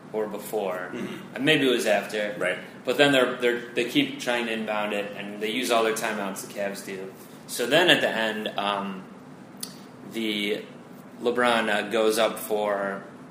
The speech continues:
Speaker 1: you know, drives it in like he does, L train style, and he
Speaker 2: Mm-hmm.
Speaker 1: gets hammered hard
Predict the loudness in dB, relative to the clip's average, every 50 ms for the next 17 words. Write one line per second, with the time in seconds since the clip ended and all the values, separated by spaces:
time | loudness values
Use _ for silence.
0 | -20 -20 -20 -20 -20 -18 -18 -14 -8 -6 -6 -6 -4 -2 0 2 2 2 2 0
1 | 0 0 0 0 -2 -2 -4 -4 -4 0 2 2 4 4 2 0 -4 -6 -8 -12
2 | -16 -18 -20 -20 -20 -20 -16 -8 -4 -2 -2 -2 -2 -4 -4 -4 -4 -4 -4 -6
3 | -8 -4 -2 0 2 2 2 2 2 2 0 -2 -4 -8 -14 -12 -6 -4 -2 -2
4 | -2 -2 0 0 0 0 0 -4 -6 -10 -2 6 8 8 8 8 6 2 -2 0
5 | 4 6 6 6 6 4 2 0 -2